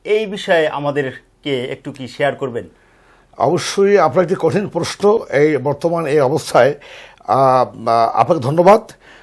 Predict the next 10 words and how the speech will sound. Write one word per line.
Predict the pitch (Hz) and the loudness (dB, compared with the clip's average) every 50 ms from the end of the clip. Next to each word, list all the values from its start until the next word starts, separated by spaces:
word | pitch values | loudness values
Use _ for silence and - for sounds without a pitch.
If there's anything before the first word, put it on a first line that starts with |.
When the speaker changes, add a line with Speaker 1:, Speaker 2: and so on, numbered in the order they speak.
| _ _ - | _ _ -4
Speaker 2:
প্রথমত | - 160 156 196 214 214 - 220 | -4 -2 0 2 0 2 4 4
আমি, | 196 170 175 196 175 165 175 - - _ _ _ _ - _ _ _ _ _ _ - | 4 4 4 2 0 0 -2 -4 -10 _ _ _ _ -20 _ _ _ _ _ _ -4
আহ, | - 127 135 135 135 139 123 - 123 120 | 0 2 4 4 2 2 0 -4 -8 -8
সকলকে | - - - 160 156 190 170 139 185 185 185 185 160 - | -6 -4 -4 -2 -2 0 0 2 4 4 6 4 4 2
আপ-, | 131 135 139 - 170 | 2 0 0 2 0
আপনার | 180 - 139 151 151 - 196 185 | 0 2 2 2 2 4 2 4
মাধ্যমে | 160 165 160 131 165 185 190 131 139 180 - - _ - | 4 4 4 4 2 4 4 2 2 -2 -4 -16 _ -10
এবং | - 131 147 135 | -6 -2 0 0
আপনার, | 131 123 131 147 160 147 135 - | 0 0 0 0 -2 -2 -2 -2
আম, | - 131 139 139 135 127 123 123 123 123 | 0 2 4 4 4 2 0 -6 -12 -14